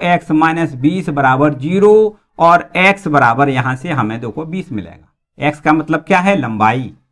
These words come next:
क्या है? लंबाई। लंबाई बराबर इसकी कितनी हो जाएगी? बीस मीटर। अच्छा चौड़ाई कितनी है? देखो ध्यान दें, चौड़ाई कितनी है?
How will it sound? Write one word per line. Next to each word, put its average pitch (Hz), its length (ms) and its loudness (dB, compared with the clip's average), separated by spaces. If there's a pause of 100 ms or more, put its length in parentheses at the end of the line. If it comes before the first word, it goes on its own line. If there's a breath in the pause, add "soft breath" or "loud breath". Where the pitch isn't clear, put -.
(180)
क्या 175 80 2
है? 214 340 -2 (640)
लंबाई। 98 400 -12 (400)
लंबाई 175 500 2
बराबर 175 360 2
इसकी 170 240 -10
कितनी 165 280 -6
हो 151 120 4
जाएगी? 151 360 2
बीस 151 440 2
मीटर। 101 480 -6 (520)
अच्छा 190 180 4
चौड़ाई 202 420 2
कितनी 233 280 -2
है? 233 60 0
देखो 220 220 2
ध्यान 196 280 2
दें, 196 140 -12 (380)
चौड़ाई 196 340 2
कितनी 233 360 -2
है? 214 140 0